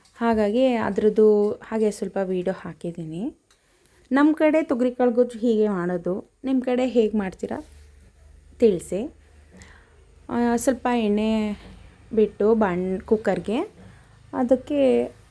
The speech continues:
ಸ್ವಲ್ಪ ಈರುಳ್ಳಿ ಕತ್ತರಿಸಿ ಹಾಕ್ಕೊಂಡಿರ್ತೀವಿ, ಒಂದು ಈರುಳ್ಳಿ.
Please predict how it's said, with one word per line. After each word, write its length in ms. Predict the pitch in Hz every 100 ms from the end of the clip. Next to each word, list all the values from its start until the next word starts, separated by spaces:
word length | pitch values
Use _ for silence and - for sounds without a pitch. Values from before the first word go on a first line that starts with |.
| _ _
ಸ್ವಲ್ಪ 240 | - 233 247
ಈರುಳ್ಳಿ 380 | 240 247 254 247
ಕತ್ತರಿಸಿ 420 | 233 208 214 -
ಹಾಕ್ಕೊಂಡಿರ್ತೀವಿ, 720 | 185 - 190 180 165 - 175
ಒಂದು 200 | 185 175
ಈರುಳ್ಳಿ. 460 | 175 175 160 165